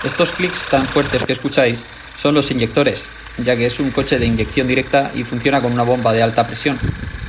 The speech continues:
lo cual hace un sonido poco atractivo con el capó levantado. Y bueno, saldré a la carretera más adelante a probarlo, pero ya os adelanto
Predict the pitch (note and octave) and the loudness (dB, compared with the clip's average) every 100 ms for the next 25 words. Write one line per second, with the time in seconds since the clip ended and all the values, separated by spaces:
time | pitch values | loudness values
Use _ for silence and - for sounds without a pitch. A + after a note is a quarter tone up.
0 | - - - - G#2 B2 B2 A#2+ C#3+ C#3 | -6 -6 -6 -12 0 2 4 2 0 -2
1 | C3+ C3 C3 C#3+ C#3 C#3 - A#2 C#3 - | -2 0 0 0 2 2 2 0 0 0
2 | A2+ A2+ G#2 G#2+ B2 A#2+ G#2+ G#2 D3+ B2 | 2 0 -2 -2 0 0 -2 0 -2 -2
3 | - - - - _ - - - - - | -8 -16 -20 -20 _ -20 -20 -20 -20 -20
4 | _ _ _ _ C6+ C6+ C6+ C6+ C6+ _ | _ _ _ _ -14 -14 -14 -14 -16 _
5 | _ _ _ _ - - - - - - | _ _ _ _ -20 -20 -20 -20 -20 -20
6 | - - - - - - - - - - | -20 -20 -20 -20 -20 -20 -20 -20 -20 -20
7 | - - C#3 D#3+ D3 - - - A2+ B2 | -14 -8 -2 0 0 -4 -14 -6 -2 0
8 | B2+ A#2+ B2 A#2 C3+ C3+ B2 A#2+ A#2+ A#2+ | 2 2 0 -2 0 2 2 0 0 0
9 | B2 B2+ A#2+ A#2+ B2 C#3+ D3+ - - - | 0 0 0 2 2 0 -4 -10 -20 -20
10 | - B2+ C#3 C#3 - - B2+ B2 B2+ B2 | -4 -2 0 -2 -10 -4 0 2 2 2
11 | C3 C3+ D3+ - | 0 0 -4 -4